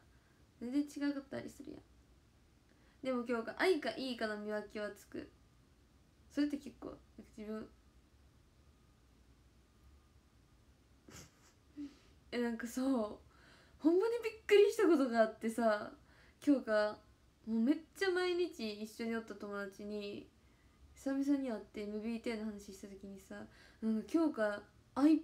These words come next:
ぽい」って言われて、本気でもうひっくり返るくらいびっくりしちゃった。結構ここ最近の中で一番びっくりしたかも。「京香って絶対にいいな自信あったしさ、なんかみんなにもさ、絶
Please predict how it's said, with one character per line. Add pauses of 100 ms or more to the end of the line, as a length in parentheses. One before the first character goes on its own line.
ぽ
い」
っ
て
言
わ
れ
て、 (640)
本
気
で
も
う
ひ
っ
く
り
返
る
く
ら
い
び
っ
く
り
し
ち
ゃ
っ
た。 (300)
結
構
こ
こ
最
近
の
中
で
一
番
び
っ
く
り
し
た
か
も。 (960)
「京
香
っ
て
絶
対
に
い
い
な
自
信
あ
っ
た
し
さ、 (320)
な
ん
か
み
ん
な
に
も
さ、
絶